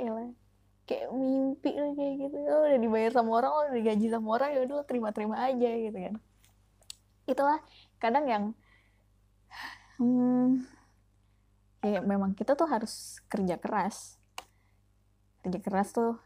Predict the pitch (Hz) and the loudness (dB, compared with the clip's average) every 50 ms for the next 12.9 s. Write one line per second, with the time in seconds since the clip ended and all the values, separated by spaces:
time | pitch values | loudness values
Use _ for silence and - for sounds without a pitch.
0 | _ _ - - 165 180 170 160 175 185 190 190 202 202 196 185 190 202 - 208 | _ _ -12 -10 -6 -4 -4 -2 0 0 2 2 2 0 -2 -2 -4 -4 -6 -6
1 | _ _ - - - - 170 180 185 - - - - _ _ _ - - 180 165 | _ _ -14 -14 -10 -10 -8 -10 -10 -10 -12 -14 -14 _ _ _ -12 -8 -6 -6
2 | 170 160 175 202 220 220 - - - _ - 185 175 175 170 170 175 180 - - | -4 -4 -2 -4 -4 -4 -6 -16 -16 _ -6 -4 -4 -4 -4 -4 -4 -4 -4 -4
3 | 226 233 233 240 _ _ _ _ _ _ _ _ _ _ _ _ - 175 170 170 | -2 -2 -2 -4 _ _ _ _ _ _ _ _ _ _ _ _ -8 -6 -4 -2
4 | - 190 214 240 233 - - - - _ _ _ _ - 202 175 170 170 165 175 | 0 2 4 4 4 4 2 0 -12 _ _ _ _ -4 0 2 2 2 2 2
5 | 190 214 214 196 180 175 190 - - - - - - - - _ _ _ _ _ | 2 0 0 0 0 -2 -4 -6 -10 -12 -14 -16 -18 -20 -20 _ _ _ _ _
6 | _ _ _ - - 208 214 214 202 185 170 170 170 - - - - - - - | _ _ _ -6 -4 -2 -2 0 -2 -2 -2 -4 -6 -8 -10 -12 -12 -14 -14 -16
7 | - - - - - _ - - 160 165 165 160 165 165 151 175 185 - _ - | -16 -18 -18 -20 -20 _ -10 -8 -6 -6 -6 -6 -8 -8 -8 -8 -10 -10 _ -10
8 | 202 175 165 170 170 185 269 - - 170 - - - 185 180 180 185 190 190 - | -10 -8 -6 -4 -6 -4 -2 -2 -2 -2 -4 -4 -4 -4 -2 -2 -4 -4 -6 -8
9 | _ _ - - 165 165 - - - - 196 185 180 175 180 175 180 180 185 190 | _ _ -6 -2 -2 -2 -2 -4 -4 -2 -2 0 0 -2 -2 -2 -2 0 2 2
10 | 196 202 196 196 - _ _ _ - - 196 185 180 180 175 180 185 - - - | 2 2 2 0 -4 _ _ _ -14 -8 -6 -4 -4 -2 -4 -4 -6 -8 -10 -8
11 | 190 196 185 165 - - 180 175 175 175 180 185 202 208 196 190 185 185 180 180 | -8 -6 -6 -8 -8 -8 -8 -8 -6 -6 -4 -2 0 0 0 0 0 -2 -2 -4
12 | 185 196 202 202 - 190 185 185 180 185 190 208 208 208 202 202 - | -4 -6 -6 -4 -4 -4 -2 -2 -2 0 0 0 0 0 -2 -2 -4